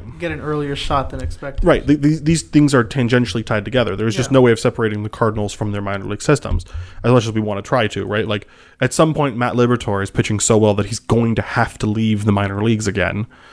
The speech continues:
Speaker 1: Mm-hmm.
Speaker 2: to go pitch in the major leagues, right? Like, that's
Speaker 1: Yeah, or at some point there's a need for innings, and Connor Thomas
Speaker 2: has to get call-, right, like,
Speaker 1: Right, he's
Speaker 2: uh,
Speaker 1: gonna make a start or two.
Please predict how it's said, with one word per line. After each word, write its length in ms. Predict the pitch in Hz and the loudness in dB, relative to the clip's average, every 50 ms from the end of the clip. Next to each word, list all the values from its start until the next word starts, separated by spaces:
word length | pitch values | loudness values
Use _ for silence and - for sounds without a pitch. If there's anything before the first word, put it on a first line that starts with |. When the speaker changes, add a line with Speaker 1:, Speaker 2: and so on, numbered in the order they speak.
| - | -20
Speaker 1:
Mm-hmm. 120 | 151 139 - | -20 -8 -2
Speaker 2:
to 80 | - 113 | 2 2
go 80 | 107 | 2
pitch 180 | - 120 104 - | 2 2 -2 -2
in 60 | 117 | 0
the 40 | 110 | 2
major 220 | 123 143 127 107 - - | 4 4 2 2 -2 -12
leagues, 200 | - - - - | -14 -14 -6 -6
right? 140 | 107 - - | -6 -4 -4
Like, 140 | 110 110 - | -6 -2 0
that's 220 | 113 110 - 170 | 0 0 0 -2
Speaker 1:
Yeah, 120 | 147 131 135 | -4 -4 -4
or 100 | 147 156 | -6 -6
at 80 | 156 | -6
some 200 | - 185 180 170 | -4 -4 -4 -4
point 220 | 160 180 175 165 156 | -2 -2 -2 -2 -2
there's 280 | 160 156 151 151 151 151 - - - - - - 196 | -2 -4 -4 -6 -8 -10 -12 -18 -20 -20 -14 -6 -4
a 80 | 180 | -2
need 300 | 170 175 180 180 175 180 | 0 2 4 4 2 2
for 160 | - - 160 | 2 -2 0
innings, 520 | 151 190 190 175 160 151 151 147 143 143 - | 0 2 2 2 2 0 -2 -2 -4 -6 -6
and 600 | - 151 147 143 143 139 139 135 135 135 143 - - | -6 -4 -4 -4 -6 -6 -8 -10 -10 -12 -14 -16 -6
Connor 300 | - 147 147 151 156 156 | -2 0 0 0 0 0
Thomas 640 | - 180 196 185 165 139 135 - - - - - _ _ _ _ | 2 2 2 4 2 -2 -4 -6 -10 -16 -18 -20 _ _ _ _
Speaker 2:
has 360 | - - 110 101 - - - - | -6 -2 -2 -2 -2 -4 -4 -4
to 100 | 120 110 | -4 -2
get 160 | 113 107 - | -2 -4 -4
call-, 140 | - 131 135 | -6 -2 2
right, 300 | 147 131 110 104 - - | 2 4 2 2 0 -2
like, 180 | 107 104 - - | -4 -4 -4 -4
Speaker 1:
Right, 220 | 180 185 170 131 | -4 -4 -4 -4
he's 100 | 120 135 143 | -6 -8 -2
Speaker 2:
uh, 120 | 147 - | -2 -2
Speaker 1:
gonna 200 | 151 160 151 151 | -2 -2 -6 -4
make 180 | 151 151 147 151 | -4 -4 -4 -4
a 40 | 143 | -8
start 280 | - - 175 175 165 | -6 -4 -2 -2 -2
or 80 | 151 139 | -2 -6
two. 320 | - - - - - 90 | -10 -16 -18 -18 -16 -14